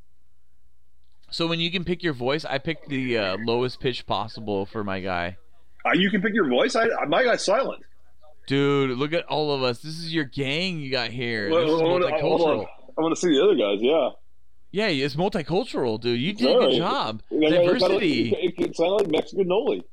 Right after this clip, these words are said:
Speaker 1: Dude, diversity, exclusivity, and integrity. Like, you got 'em all, man. <laughs> Whatever they are.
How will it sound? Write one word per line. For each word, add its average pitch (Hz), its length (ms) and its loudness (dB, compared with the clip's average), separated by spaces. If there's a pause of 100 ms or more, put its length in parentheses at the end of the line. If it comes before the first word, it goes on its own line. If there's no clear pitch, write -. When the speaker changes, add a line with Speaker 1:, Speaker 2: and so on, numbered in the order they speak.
(500)
Speaker 1:
Dude, 190 240 0
diversity, 208 840 -2
exclusivity, 196 1160 -4
and 139 220 -2
integrity. 127 800 -2
Like, 131 260 -4
you 165 140 -2
got 175 160 2
'em 147 140 -2
all, 117 160 -2
man. 117 360 -4 (340)
<laughs> 214 360 -6
Whatever 190 460 -2
they 147 160 0
are. 110 320 -4